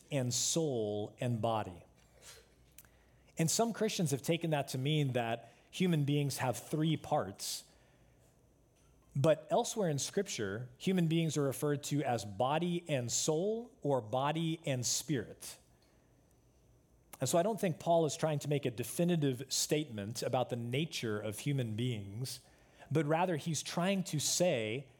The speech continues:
that God's will is that all of us, our physical bodies that we can see and touch, and our spiritual souls that we cannot,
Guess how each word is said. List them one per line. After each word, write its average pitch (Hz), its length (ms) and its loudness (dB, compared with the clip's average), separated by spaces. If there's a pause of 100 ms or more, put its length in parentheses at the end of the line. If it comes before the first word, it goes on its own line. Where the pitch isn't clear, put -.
(220)
that 135 320 0
God's 180 480 2
will 127 800 0
is 139 220 0
that 135 340 0
all 175 480 4
of 110 140 -2
us, - 460 -8 (380)
our 139 120 4
physical 196 520 -2
bodies 147 440 0
that 147 100 -2
we 139 100 -2
can 123 200 -2
see - 340 0
and 165 160 2
touch, - 540 -4 (500)
and 147 140 2
our 127 120 0
spiritual 190 760 0
souls 147 640 0
that 127 80 -2
we 135 160 -2
cannot, 120 560 -4